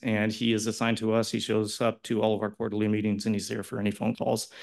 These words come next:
any changes that, uh, come up. So whenever we're looking to expand or offer services to our members,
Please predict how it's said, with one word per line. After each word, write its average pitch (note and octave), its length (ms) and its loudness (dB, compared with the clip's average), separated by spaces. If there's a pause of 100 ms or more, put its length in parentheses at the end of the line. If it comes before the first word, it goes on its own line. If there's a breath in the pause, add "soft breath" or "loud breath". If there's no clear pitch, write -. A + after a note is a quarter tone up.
(220 loud breath)
any - 180 6
changes G#2 500 0
that, - 320 -2
uh, A2 220 -4
come G#3+ 180 2
up. - 220 0 (440 loud breath)
So A#2 100 6
whenever A2+ 320 8
we're A#2 160 8
looking A2+ 320 6
to B2 120 2
expand A2+ 500 4
or G#2+ 160 4
offer G#2+ 300 -2
services A2+ 500 0
to A2 140 0
our G#2 60 4
members, B2 600 2